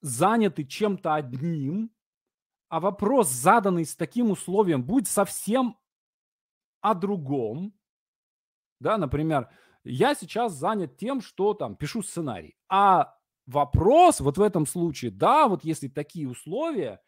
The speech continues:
я бы лучше узнал о том, как мне, там, не знаю, наладить отношения с любимым человеком или еще что-то. Так значит,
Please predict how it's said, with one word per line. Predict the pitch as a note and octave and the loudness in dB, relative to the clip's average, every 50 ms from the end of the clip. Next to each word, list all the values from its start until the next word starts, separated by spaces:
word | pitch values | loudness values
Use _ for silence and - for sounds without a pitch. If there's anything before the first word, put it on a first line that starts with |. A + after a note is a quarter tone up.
| _ _ _ _ _ _ - | _ _ _ _ _ _ -14
я | A#2 A2 F#3 A#3 C#4+ C#4+ | -6 0 2 2 2 2
бы | C4+ | 0
лучше | B3+ B3+ C4 A#3+ - - A#3 | -2 -4 -4 -8 -8 -6 -6
узнал | A3 G3 E3+ G3 A3 A#3 A3+ | -6 -6 -4 -2 0 0 0
о | G#3 | 0
том, | - G#3 A3 A3 | 2 0 0 2
как | G3 G3+ F#3+ F3+ | 2 0 0 0
мне, | F#3 F3+ F3+ F#3 G3 F#3 | 0 -4 -4 -2 -2 -2
там, | C#3+ - C#3+ C3 B2+ | -2 -2 -2 -2 0
не | C3 C#3+ | -2 -2
знаю, | C#3 C3+ A#2 G#2 | -4 -6 -6 -6
наладить | G#2+ A#2+ C#3+ F3+ G#3 F#3+ F3 - | -4 -2 -2 -2 -2 -4 -6 -10
отношения | D#3+ - D3+ C3+ - - F3+ F3 D#3+ | -10 -10 -10 -10 -8 -6 -6 -6 -6
с | C3 - | -6 -8
любимым | D3 C3+ C#3+ D#3 D#3 C#3+ C3 | -8 -6 -4 -4 -4 -4 -6
человеком | C3 - C#3+ C#3 C#3 B2+ G2+ F2 - - - G#2 | -6 -6 -4 -2 -2 -4 -4 -8 -12 -14 -14 -10
или | A2+ A#2+ C3+ | -8 -8 -8
еще | C#3 - - C3+ G#2 | -8 -8 -8 -8 -8
что-то. | - - - G2 D#2+ - _ - - _ _ _ _ _ _ _ _ _ _ _ _ _ _ _ _ | -8 -10 -18 -20 -20 -20 _ -20 -20 _ _ _ _ _ _ _ _ _ _ _ _ _ _ _ _
Так | - A2+ G2+ G2+ | -12 -12 -10 -8
значит, | G2 A#2+ A#2+ A#2+ A2+ - A#2 - | -6 -4 -4 -4 -4 -6 -10 -12